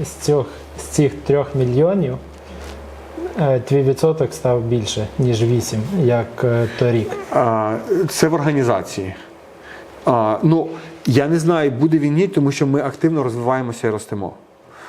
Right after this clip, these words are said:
Speaker 2: Тому я не знаю, який відсоток буде, і я не буду його програмувати. Тому що в мене питання не відсоток, скільки я зароблю. В мене питання більше цікавить, е, gross revenue, скільки буде оборот компанії,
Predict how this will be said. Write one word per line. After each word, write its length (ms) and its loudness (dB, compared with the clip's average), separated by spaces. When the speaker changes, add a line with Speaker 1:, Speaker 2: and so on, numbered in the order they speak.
Speaker 2:
Тому 340 2
я 180 0
не 120 0
знаю, 360 0
який 280 0
відсоток 420 -2
буде, 340 2
і 140 0
я 140 0
не 120 -2
буду 240 -2
його 160 2
програмувати. 460 -2
Тому 140 -2
що 140 0
в 40 0
мене 220 2
питання 460 0
не 200 4
відсоток, 500 0
скільки 360 -2
я 180 0
зароблю. 520 0
В 60 -4
мене 260 2
питання 640 -2
більше 440 -2
цікавить, 640 -2
е, 40 -2
gross 600 0
revenue, 400 0
скільки 360 -2
буде 180 2
оборот 320 0
компанії, 600 0